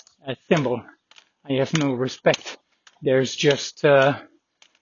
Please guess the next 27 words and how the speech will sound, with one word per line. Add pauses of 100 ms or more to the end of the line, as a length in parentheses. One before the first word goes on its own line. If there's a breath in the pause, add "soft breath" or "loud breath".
(140)
you
know,
if
you,
if
you
consider
yourself
the (580)
moral
lighthouse
of
a
society, (640)
and
you
have
those,
uh, (800)
you
know, (220)
the,
like
the
cases
with
pedophilia,